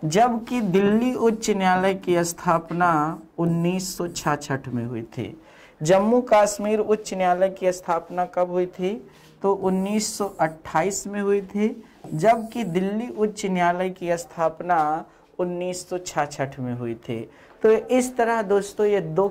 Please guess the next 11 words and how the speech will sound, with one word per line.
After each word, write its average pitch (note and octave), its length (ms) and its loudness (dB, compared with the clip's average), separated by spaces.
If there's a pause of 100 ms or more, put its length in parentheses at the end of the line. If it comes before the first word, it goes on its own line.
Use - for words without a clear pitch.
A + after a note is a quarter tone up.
केंद्र F3+ 340 -2
शासित E3+ 560 -4
प्रदेश D#3+ 420 -2
हैं F3 300 -6 (360)
जिनका F3 380 0 (200)
अपना E3 420 -4
स्वयं D#3+ 460 -2
का D3 200 -2 (140)
उच्च D#3+ 240 -6
न्यायालय C#3 420 2
है। D#3+ 300 -2